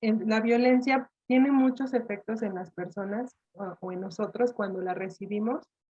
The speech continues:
Eh, tiene más efectos en las personas que reciben la violencia que en quienes las ejercen,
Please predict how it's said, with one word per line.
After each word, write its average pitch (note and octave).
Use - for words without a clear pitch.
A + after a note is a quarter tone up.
Eh, F#3+
tiene G#3
más G#3
efectos A#3+
en F3
las E3+
personas G#3
que G#3+
reciben A3+
la A#3+
violencia A#3
que G#3
en E3+
quienes F#3
las F3+
ejercen, A#3